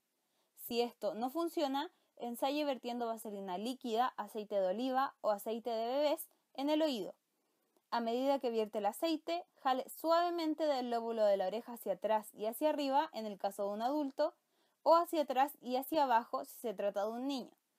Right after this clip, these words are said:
El insecto debe sofocarse y puede salir flotando en el aceite. No coloque ningún otro tipo de líquido en el oído. Incluso así parezca que el insecto sale,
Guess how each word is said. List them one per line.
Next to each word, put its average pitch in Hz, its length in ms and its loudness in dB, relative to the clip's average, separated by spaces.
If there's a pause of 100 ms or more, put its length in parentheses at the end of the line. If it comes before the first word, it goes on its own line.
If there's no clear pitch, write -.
(380)
El 220 140 -2
insecto 247 480 -2
debe 226 200 2
sofocarse 294 800 2
y 233 120 -6
puede 247 240 -2
salir 247 320 -2
flotando 240 480 -2
en 262 80 -4
el 269 100 -2
aceite. - 460 -8 (1900)
No 277 260 2
coloque 330 380 0
ningún 262 360 0
otro 330 220 -2
tipo 294 220 2
de 294 140 6
líquido 269 360 -2
en 269 100 -2
el 285 120 0
oído. 294 260 -2 (840)
Incluso 277 500 -2
así 320 180 0
parezca 262 400 0
que 247 80 -4
el 233 80 -4
insecto 208 420 -8
sale, 294 440 4